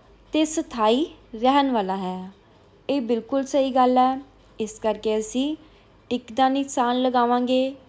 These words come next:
ਕਿਉਂਕਿ ਜਿਹੜਾ ਪਰਮਾਤਮਾ ਵਾ, ਉਹ ਹਮੇਸ਼ਾ ਹੀ ਰਹਿਣ ਵਾਲਾ ਹੈ। ਨੈਕਸਟ ਹੈ,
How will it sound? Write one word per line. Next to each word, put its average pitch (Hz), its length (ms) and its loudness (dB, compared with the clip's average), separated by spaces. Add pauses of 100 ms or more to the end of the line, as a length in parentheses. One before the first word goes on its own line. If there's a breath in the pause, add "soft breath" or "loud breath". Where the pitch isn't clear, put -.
(120)
ਕਿਉਂਕਿ 214 320 -6
ਜਿਹੜਾ 214 240 0
ਪਰਮਾਤਮਾ 214 720 -6
ਵਾ, 226 280 -4 (360 loud breath)
ਉਹ 226 200 -4
ਹਮੇਸ਼ਾ 208 440 -4
ਹੀ 247 300 -2 (260)
ਰਹਿਣ 226 260 0
ਵਾਲਾ 180 300 -4
ਹੈ। 175 160 -12 (1200 loud breath)
ਨੈਕਸਟ 294 360 0
ਹੈ, 330 260 2